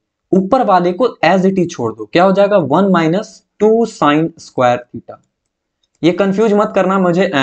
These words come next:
यहाँ पे मैंने कर्ली ब्रैकेट लगाया और यहाँ पे स्मॉल ब्रैकेट लगाया, ये बस मेरा मूड किया मैंने लगा दिया, ठीक है। टैन theta तो आंसर आ गया है,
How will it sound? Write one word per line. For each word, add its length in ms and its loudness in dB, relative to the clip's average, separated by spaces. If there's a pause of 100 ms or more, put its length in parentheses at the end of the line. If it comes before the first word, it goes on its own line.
(120)
यहाँ 260 -2
पे 140 0
मैंने 220 -2
कर्ली 340 2
ब्रैकेट 360 -2
लगाया 280 2
और 80 -2
यहाँ 260 -6
पे 100 0
स्मॉल 300 -2
ब्रैकेट 300 -6
लगाया, 300 -6 (340)
ये 80 2
बस 200 0
मेरा 220 0
मूड 300 0
किया 140 0
मैंने 200 -2
लगा 220 -6
दिया, 260 -20 (460)
ठीक 120 0
है। 80 -6 (840)
टैन 240 0
theta 320 0
तो 100 -2
आंसर 280 0
आ 120 2
गया 240 -8
है, 200 -20